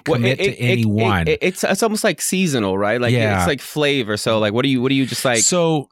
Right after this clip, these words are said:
Speaker 2: yeah, I, I appreciate that. So
Speaker 1: <laughs>
Speaker 2: one place that I'm really feeling right now, and I go there quite a bit, is Pizzeria Ruby.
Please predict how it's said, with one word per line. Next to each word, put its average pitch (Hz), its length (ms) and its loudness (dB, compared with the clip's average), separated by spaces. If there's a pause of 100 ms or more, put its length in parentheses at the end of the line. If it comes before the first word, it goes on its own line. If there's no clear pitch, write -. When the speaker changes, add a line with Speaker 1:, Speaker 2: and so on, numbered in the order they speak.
(160)
Speaker 2:
yeah, 117 380 0
I, 123 180 0
I 131 140 -2
appreciate 131 420 0
that. 90 160 -2
So 139 240 0
Speaker 1:
<laughs> 180 220 0
Speaker 2:
one 156 180 0
place 170 320 0
that 151 120 0
I'm 131 220 0
really 135 260 2
feeling 123 500 0
right 104 240 0
now, 101 260 2
and 101 100 2
I 98 60 2
go 113 240 0
there 135 140 0
quite 123 320 0
a 120 40 0
bit, 92 340 0
is 95 340 -2
Pizzeria 120 600 0
Ruby. 82 460 0